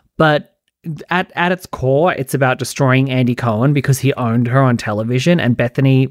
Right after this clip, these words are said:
doesn't really get owned. Like, Bethany's used to being the smartest person in the room and used to, like, running the show, even against Carol.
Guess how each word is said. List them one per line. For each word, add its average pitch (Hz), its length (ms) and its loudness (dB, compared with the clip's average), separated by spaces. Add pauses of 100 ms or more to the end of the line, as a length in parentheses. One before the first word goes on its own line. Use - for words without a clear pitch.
doesn't 156 280 0
really 160 200 2
get 180 280 0
owned. 98 380 -8
Like, 123 260 0 (560)
Bethany's 147 560 2
used 143 200 0
to 147 60 0
being 143 220 2
the 131 60 0
smartest 127 480 0
person 151 320 2
in 165 100 4
the 165 100 2
room 123 340 2
and 117 120 4
used 117 240 0
to, 131 60 2
like, 117 220 2
running 123 380 2
the 160 80 2
show, 120 300 0
even 151 460 0
against 135 500 -2
Carol. 123 680 -2